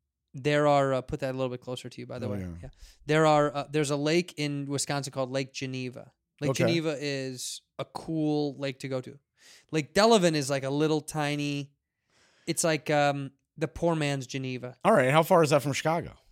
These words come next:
Speaker 1: Uh, a couple hours, a couple hours
Speaker 2: Oh,
Speaker 1: in
Speaker 2: that's it.
Speaker 1: Wisconsin. Yeah,
Speaker 2: Okay,
Speaker 1: yeah. No, it's not
Speaker 2: okay.
Speaker 1: bad. And so we'd go up there, and my grandmother's family had, like, a, <laughs> it's like a half bed, half bath.
Speaker 2: Okay.
Speaker 1: And thirty of us would go in. I'm not kidding. Thirty.
Speaker 2: Yeah.
Speaker 1: My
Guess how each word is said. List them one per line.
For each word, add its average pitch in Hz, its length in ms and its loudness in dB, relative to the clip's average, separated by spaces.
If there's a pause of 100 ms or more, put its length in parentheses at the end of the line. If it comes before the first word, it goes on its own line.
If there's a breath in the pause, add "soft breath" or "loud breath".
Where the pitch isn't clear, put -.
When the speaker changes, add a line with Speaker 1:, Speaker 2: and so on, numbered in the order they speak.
(500)
Speaker 1:
Uh, 233 400 8
a - 20 -14
couple 214 200 2
hours, 135 160 -2
a - 20 -8
couple 185 200 2
hours 156 160 4
Speaker 2:
Oh, 185 40 2
Speaker 1:
in 208 60 4
Speaker 2:
that's 202 160 4
it. 320 40 4
Speaker 1:
Wisconsin. 247 280 4
Yeah, 226 80 0
Speaker 2:
Okay, 220 300 4
Speaker 1:
yeah. - 40 -6
No, 170 140 -2
it's - 100 -6
not 147 100 0
Speaker 2:
okay. 123 100 -2
Speaker 1:
bad. 127 140 -10 (540 loud breath)
And 143 140 -2
so 160 100 0
we'd 147 160 2
go 156 200 2
up 180 140 0
there, 135 460 0
and 139 380 -6
my 131 140 -4
grandmother's 139 1080 -4 (220)
family 147 500 -4
had, 131 180 -6
like, 131 200 -6
a, 127 260 -8
<laughs> - 380 -18
it's - 100 -10
like 151 100 -2
a 143 160 0 (460 soft breath)
half 160 380 -2
bed, 147 220 2
half 131 380 -4
bath. - 440 -12 (140)
Speaker 2:
Okay. - 240 -14 (120)
Speaker 1:
And 147 320 -4
thirty 165 380 0
of 127 80 -6
us 123 180 -8
would 131 120 -12
go 131 160 -6
in. 127 180 -12
I'm 147 100 -4
not 139 140 -4
kidding. 127 240 -8
Thirty. - 260 -4
Speaker 2:
Yeah. 95 60 -6
Speaker 1:
My 147 200 -6